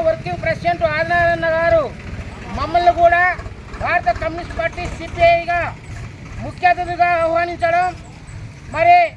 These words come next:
ఈ దేశంలో బాబాసాహెబ్ ర-, బాబాసాహెబ్ అంబేద్కర్ రాసిన రాజ్యాంగం ప్రకారమే ఈరోజు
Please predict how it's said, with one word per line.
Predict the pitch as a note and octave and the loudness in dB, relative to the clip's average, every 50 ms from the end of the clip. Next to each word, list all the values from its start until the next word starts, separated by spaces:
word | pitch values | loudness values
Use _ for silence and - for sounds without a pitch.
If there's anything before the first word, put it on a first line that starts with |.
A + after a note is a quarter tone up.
| - - - - - - - - - - B3+ | -10 -20 -20 -20 -20 -20 -20 -20 -20 -16 -12
ఈ | E4 E4+ - - D#4+ | -12 -12 -4 2 2
దేశంలో | F4 E4 - F4 F4+ F4 F4+ F#4 F#4+ F#4+ F4 D4+ - - - - - - - - - - D3+ D#3+ | 2 2 2 0 -2 2 2 2 2 2 0 -4 -8 -14 -20 -20 -20 -20 -20 -20 -18 -14 -10 -8
బాబాసాహెబ్ | A3 C#4+ E4 E4+ F4+ F4+ F#4 E4+ - D#4 E4 A#3 F4+ F#4 F4+ F4+ E4+ D#4+ | -4 -2 0 0 2 2 2 0 0 -4 -2 0 2 2 0 0 -2 -4
ర-, | D#4 D4 - - - | -6 -6 -10 -14 -10
బాబాసాహెబ్ | - D#4 E4+ F4 F4+ F4 D#4 D4 E4 F4 F4 F4 E4 | -6 -4 0 0 0 0 0 0 0 0 0 0 -2
అంబేద్కర్ | E4 D#4+ F4 F4+ F4 - F4+ F4+ F4 F4 E4+ | 0 2 2 2 2 2 0 0 0 0 0
రాసిన | E4+ E4 D#4+ E4+ F4 F4 E4+ D#4 D4+ | -2 -4 -4 -4 -2 -2 -2 -2 -4
రాజ్యాంగం | D4+ E4 E4 - - E4+ F4 F4 F4 F4 F4+ F4 E4+ - | -4 -6 -6 -2 0 0 0 0 0 -2 -2 -2 -2 -4
ప్రకారమే | E4 D#4+ E4 E4+ E4+ F4 F4 F4+ F#4+ G#4 G#4+ F#4+ - - - - - - - - - A#3+ C#4 | -4 -4 -2 -2 -2 -2 -2 0 2 2 2 0 -2 -6 -12 -16 -18 -18 -18 -18 -14 -10 2
ఈరోజు | D#4 F4 F4+ F#4+ F#4 G4 G4+ | 4 6 6 6 4 0 0